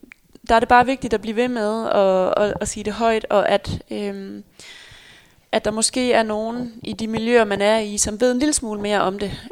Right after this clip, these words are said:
Speaker 1: Altså, hvis man er i, altså, har en, en løbeklub,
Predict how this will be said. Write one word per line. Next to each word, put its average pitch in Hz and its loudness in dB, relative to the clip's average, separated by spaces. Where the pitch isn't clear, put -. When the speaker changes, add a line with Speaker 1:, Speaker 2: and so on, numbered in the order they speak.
Speaker 1:
Altså, 202 2
hvis 214 -2
man 208 -4
er 247 4
i, 208 -6
altså, 208 -4
har 247 -2
en, 220 -4
en 214 -8
løbeklub, 208 -6